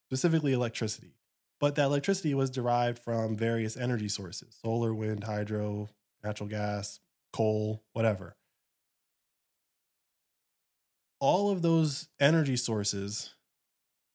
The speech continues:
that are used to mine Bitcoin, it's all used to produce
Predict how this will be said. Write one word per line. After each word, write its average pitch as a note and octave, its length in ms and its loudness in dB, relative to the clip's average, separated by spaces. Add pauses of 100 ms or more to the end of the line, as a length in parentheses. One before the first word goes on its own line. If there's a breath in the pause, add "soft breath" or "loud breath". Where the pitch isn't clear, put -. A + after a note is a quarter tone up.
(140)
that B2 120 0
are B2 100 2
used A#2 680 0 (180)
to B2+ 60 -2
mine C3 380 0
Bitcoin, G#2 640 -4 (840)
it's A#2 200 -10
all G#3 280 0
used C#3 680 0 (400)
to B2+ 60 -2
produce B2 720 -2